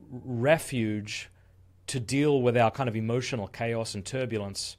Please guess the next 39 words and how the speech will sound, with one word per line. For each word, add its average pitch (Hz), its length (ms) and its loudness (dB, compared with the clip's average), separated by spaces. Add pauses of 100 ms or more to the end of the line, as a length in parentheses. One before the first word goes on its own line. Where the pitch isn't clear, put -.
(600)
But 131 100 0
I 131 60 4
think 160 220 -2
when 139 140 0
we're 127 160 0
in 113 180 -2
kind 139 260 -4
of 101 120 -8
right 131 280 2
relationship 123 880 -2
with 113 180 -4
others 120 520 0
and 117 220 -6
they 131 300 2
are 113 140 4
helping 131 360 -2
to 113 100 -4
meet 120 260 -2
our 107 140 0
needs 123 440 -2
and 113 120 -2
we 117 120 0
are 110 60 2
helping 117 340 -4
to 107 100 -6
meet 104 200 -6
their 127 200 -2
needs 104 520 -4 (300)
in 147 160 0
that 139 200 -2
place 131 340 -2
of - 140 -8
community, 113 680 -4 (500)
I 113 80 -6
think 123 340 -6
temptation 120 640 -4
to - 120 -8
pornography 110 560 -6
is - 280 -4